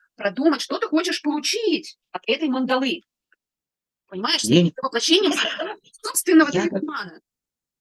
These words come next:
Speaker 2: я, как девяносто девять процентов, а, жителей нашей планеты,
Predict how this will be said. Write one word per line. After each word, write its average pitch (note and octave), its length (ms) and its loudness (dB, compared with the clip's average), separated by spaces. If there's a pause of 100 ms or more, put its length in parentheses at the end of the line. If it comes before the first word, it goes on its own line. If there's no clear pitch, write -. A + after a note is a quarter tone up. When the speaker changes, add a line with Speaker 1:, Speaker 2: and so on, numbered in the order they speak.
(120)
Speaker 2:
я, E3+ 280 0
как G#3+ 360 -6
девяносто F3 440 0
девять E3+ 360 -2
процентов, - 520 -4 (400)
а, C3+ 180 6
жителей C#3 300 0
нашей B2+ 260 0
планеты, D3+ 500 0